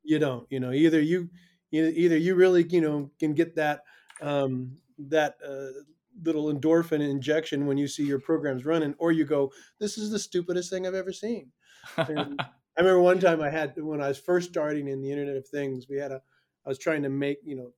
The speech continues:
Speaker 1: figure out, make a web page, turn
Speaker 2: Mm-hmm.
Speaker 1: a light on and off on a little piece of devi-, a device that was sitting on my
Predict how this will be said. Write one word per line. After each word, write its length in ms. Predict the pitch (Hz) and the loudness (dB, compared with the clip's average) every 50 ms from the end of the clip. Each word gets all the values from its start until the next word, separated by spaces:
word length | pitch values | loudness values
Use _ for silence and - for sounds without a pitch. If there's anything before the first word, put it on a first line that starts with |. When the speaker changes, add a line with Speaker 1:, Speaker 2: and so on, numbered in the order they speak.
| _ - | _ -2
Speaker 1:
figure 240 | 175 165 170 156 147 | 0 2 2 0 0
out, 240 | 135 131 131 - | -2 -4 -8 -8
make 220 | - 165 175 180 175 | -4 -2 -2 0 2
a 60 | 151 | 0
web 460 | 139 135 139 156 170 175 165 147 127 - | 0 2 4 4 6 6 4 2 -2 -6
page, 480 | 139 127 123 120 123 127 127 - - _ _ _ _ _ _ - | -6 -4 -4 -4 -6 -8 -10 -12 -20 _ _ _ _ _ _ -4
turn 260 | - 127 127 185 185 - | 0 2 4 4 2 0
Speaker 2:
Mm-hmm. 20 | |
Speaker 1:
a 100 | - 151 | -2 -6
light 400 | 151 151 156 160 165 170 175 175 175 - - | -8 -4 -2 0 2 2 0 0 -4 -4 -2
on 200 | 165 165 170 165 | 0 2 2 2
and 100 | 160 156 | 2 2
off 340 | 160 156 147 135 135 131 _ - | 0 0 -2 -2 -6 -6 _ -10
on 140 | 147 143 135 | -8 -6 -4
a 40 | 139 | -2
little 300 | 143 160 156 147 151 _ _ | -2 -2 -2 -4 -6 _ _
piece 180 | - 175 165 - | -10 -10 -10 -10
of 60 | 139 139 | -10 -10
devi-, 240 | 135 147 156 160 - | -8 -8 -8 -8 -8
a 60 | 147 | -10
device 600 | 131 123 160 143 143 165 165 151 139 139 - - _ _ _ _ _ _ _ _ | -4 -4 -2 0 0 -2 -2 -2 -4 -6 -10 -16 _ _ _ _ _ _ _ _
that 120 | - 170 - | -6 -4 -2
was 240 | 165 151 135 - - | -2 -4 -4 -2 2
sitting 280 | 196 202 - 165 156 | 2 4 4 4 -2
on 180 | 151 147 143 143 | 0 -2 -2 -2
my 280 | 139 135 135 135 131 | -2 -4 -4 -6 -6